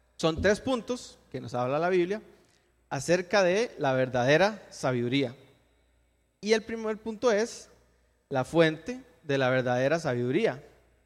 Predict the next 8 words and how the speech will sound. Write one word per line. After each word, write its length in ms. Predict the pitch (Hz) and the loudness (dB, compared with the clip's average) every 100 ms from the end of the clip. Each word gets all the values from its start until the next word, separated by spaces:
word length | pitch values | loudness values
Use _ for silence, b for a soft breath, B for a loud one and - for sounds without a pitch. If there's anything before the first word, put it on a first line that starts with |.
| _ _ _ _ _ _ - | _ _ _ _ _ _ 4
¿Cuál 200 | 175 226 | 4 6
es 100 | 233 | 4
la 140 | 202 | 4
fuente 480 | 208 240 220 - 117 - - - | 4 2 0 -12 -16 -20 -20 -20
de 140 | 147 131 | -6 -2
la 80 | 123 | 0
verdadera 460 | 123 123 123 135 | 0 0 0 0
sabiduría? 500 | 139 127 123 127 151 | -2 -4 -4 -2 -4